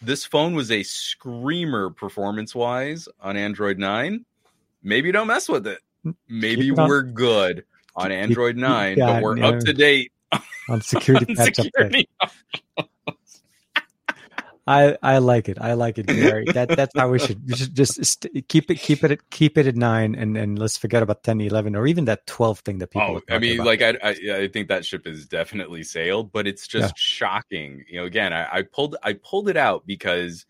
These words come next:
Speaker 1: um, it, like, again, testing on Undead Horde.
Speaker 2: Mm-hmm.
Speaker 1: Uh, uh,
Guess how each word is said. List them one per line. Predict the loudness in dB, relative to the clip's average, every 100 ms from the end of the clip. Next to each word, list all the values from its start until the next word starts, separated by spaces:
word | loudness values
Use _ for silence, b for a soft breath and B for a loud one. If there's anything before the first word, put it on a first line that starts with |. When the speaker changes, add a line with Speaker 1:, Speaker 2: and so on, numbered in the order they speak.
| b b b b _ -4
Speaker 1:
um, | -2 -2 -2 -6 -12 -18 _ _ _ _ _ _ _ _
it, | -20 -14 -4
like, | -4 -4 -6
again, | -2 -2 -2 -6
testing | -6 -4 -6 -6
on | -6
Undead | -6 -8 -6 -6 -6
Horde. | -10 -12 -12 -18 _ _ _ -4
Speaker 2:
Mm-hmm. | -2 -2 -6 _ _ _ _ _ _ _ _ _ -4
Speaker 1:
Uh, |
uh, | -4 -4 -6 -6 -6